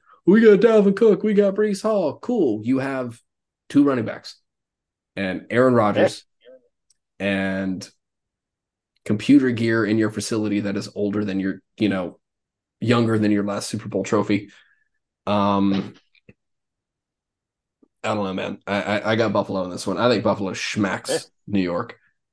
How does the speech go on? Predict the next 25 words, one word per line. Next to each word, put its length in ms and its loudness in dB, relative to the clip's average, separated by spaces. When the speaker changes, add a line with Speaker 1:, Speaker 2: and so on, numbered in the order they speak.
Speaker 1:
I 100 0
think 220 0
Jets 240 -2
come 160 -2
out 140 -4
swinging 460 -4
'cause 200 -4
it's 340 -8
no 240 2
elbow 460 0
injury, 320 -2
Josh 340 -6
Allen, 420 -6
Diggs, 400 -2
Gabe, 480 -2
all 200 -4
them. 240 -4
It, 140 -6
it's 160 -10
gonna 180 -2
be 360 -4
high 240 -4
flying 580 -4
Speaker 2:
Yeah. 220 -14
Speaker 1:
offense. 520 -6